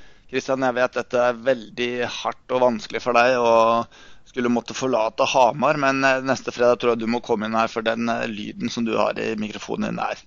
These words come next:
utrolig dårlig, rett og slett. Men det er ikke så farlig, for nå er det meg som prater i hvert fall et, eh, en liten stund. Ehm, og neste, nei, forrige uke så sa jo vi, Christian, at, eh, altså, en, en, en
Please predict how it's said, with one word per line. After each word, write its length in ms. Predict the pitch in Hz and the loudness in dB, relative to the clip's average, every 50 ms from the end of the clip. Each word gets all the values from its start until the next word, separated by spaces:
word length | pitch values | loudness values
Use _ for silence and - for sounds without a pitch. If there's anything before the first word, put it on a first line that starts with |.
| - - - | -20 -20 -20
utrolig 640 | - - - - - - - 117 104 98 104 110 117 | -20 -20 -18 -14 -12 -8 -8 -8 -6 -6 -4 -4 -2
dårlig, 300 | 110 110 113 120 110 104 | 0 -2 -2 -2 -4 -6
rett 180 | 113 110 - | -6 -4 -4
og 80 | 110 113 | -4 -4
slett. 160 | - - - - - - - - - - - - - - - - - - | -4 -8 -18 -18 -20 -20 -20 -20 -20 -20 -20 -20 -20 -20 -20 -10 0 4
Men 160 | 139 156 165 | 6 6 8
det 380 | 165 156 - - - 147 156 160 | 6 6 4 0 0 4 6 8
er 100 | 160 151 | 8 6
ikke 160 | - - - | 6 2 -4
så 40 | 143 135 | 0 4
farlig, 260 | 147 139 143 156 151 | 4 6 6 4 0
for 120 | - 151 | 0 -2
nå 100 | 143 143 | 2 4
er 140 | 135 131 131 | 4 6 6
det 280 | 135 139 139 139 135 135 | 6 4 4 4 2 2
meg 160 | 131 131 123 - | 2 0 0 0
som 120 | 139 135 | -6 -6
prater 280 | 123 131 123 - - 127 | -2 -2 -2 -2 -2 -6
i 20 | |
hvert 100 | 127 120 | -6 -6
fall 280 | - 131 127 127 127 127 | -4 -4 -4 -2 -2 -4
et, 260 | 127 120 - - - | -6 -6 -8 -12 -12
eh, 340 | 127 127 123 127 120 120 127 | -12 -10 -10 -12 -12 -12 -12
en 120 | 120 120 | -12 -10
liten 260 | 113 117 110 - 135 | -10 -10 -10 -10 -10
stund. 380 | 127 - 156 170 190 196 175 175 _ - - - - _ _ - _ _ _ | -8 -4 -4 -4 -4 -6 -12 -16 _ -20 -20 -20 -20 _ _ -20 _ _ _
Ehm, 640 | - 123 131 131 131 127 127 127 127 127 131 123 117 - _ _ - - - - - _ _ - - - - - - | -2 2 4 4 6 4 4 4 2 0 -2 -8 -12 -16 _ _ -20 -20 -20 -20 -20 _ _ -20 -20 -20 -20 -8 -2
og 360 | 139 143 147 156 160 156 - - - - - - - - - - | 4 6 6 8 6 6 2 -2 -20 -20 -20 -20 -20 -20 -12 -4
neste, 440 | 165 165 127 - - 131 131 147 143 | -2 -2 -2 -2 -8 -8 -6 -2 2
nei, 120 | 139 151 156 | 4 4 4
forrige 360 | - - 180 165 156 151 135 | 4 2 0 0 0 -2 -4
uke 160 | - - 151 | -4 -6 -10
så 100 | 147 143 | -10 -8
sa 220 | - - 127 117 120 | -6 -2 0 0 0
jo 80 | 131 | 0
vi, 200 | 127 123 120 120 | -2 -4 -8 -8
Christian, 440 | 117 123 113 107 - - 113 120 117 | -10 -10 -14 -12 -10 -10 -10 -10 -10
at, 200 | 113 117 - - 113 | -12 -12 -12 -8 -6
eh, 360 | 113 113 117 117 113 110 104 - - 113 120 120 - - - - - - | -6 -4 -4 -6 -6 -6 -8 -10 -14 -20 -20 _ -20 -20 -20 -20 -20 -20
altså, 160 | 90 101 110 110 110 113 117 | -20 -20 -20 -20 -18 -12 -8
en, 160 | 120 127 123 | -8 -8 -8
en, 200 | 107 110 117 123 | -10 -12 -16 -16
en 280 | 131 135 139 135 127 | -14 -10 -10 -10 -10